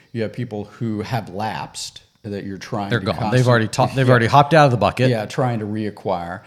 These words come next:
Speaker 1: You have people who are steady and continuing, and then you have people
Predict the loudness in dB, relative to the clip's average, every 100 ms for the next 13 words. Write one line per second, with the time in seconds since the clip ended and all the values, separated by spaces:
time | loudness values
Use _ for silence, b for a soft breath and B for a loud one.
0 | b b -2 0 0 2 2 2 0 -2
1 | -2 0 2 2 0 -2 -6 -8 -4 -4
2 | -4 -6 -8 -10 -10 -12 b b b -2
3 | 0 2 2 -2 -4 -8 -4 -2 -2 -4